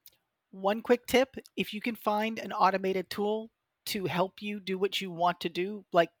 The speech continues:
via something that's gonna block out, let's say, Reddit from your thing, use that. If you wanna save more money, automatic savings, just leverage technology in that moment. It pays off in dividends. One second of s-, deciding you're gonna save ten dollars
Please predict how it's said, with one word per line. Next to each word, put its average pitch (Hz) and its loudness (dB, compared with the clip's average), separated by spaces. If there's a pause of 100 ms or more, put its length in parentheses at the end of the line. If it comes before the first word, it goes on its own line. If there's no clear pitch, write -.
(140)
via 180 6 (340)
something 190 -4
that's 185 2
gonna 190 6
block 170 6
out, 175 10 (200)
let's 175 -4
say, 180 6
Reddit 190 4 (300)
from 214 8
your 190 2
thing, 185 2
use 208 0
that. 196 8
If 190 0
you 202 -2
wanna 180 4
save 202 6
more 196 6
money, 185 4
automatic 180 8
savings, 175 2
just 190 0
leverage 185 6
technology 185 4
in 208 0
that 185 6
moment. 208 4 (320)
It 220 10 (120)
pays 208 10
off 190 10
in 185 0
dividends. 160 2
One 202 6
second 202 6
of 170 4
s-, - -2
deciding 175 6
you're 165 -2
gonna 160 0
save 170 4
ten 170 0
dollars 160 8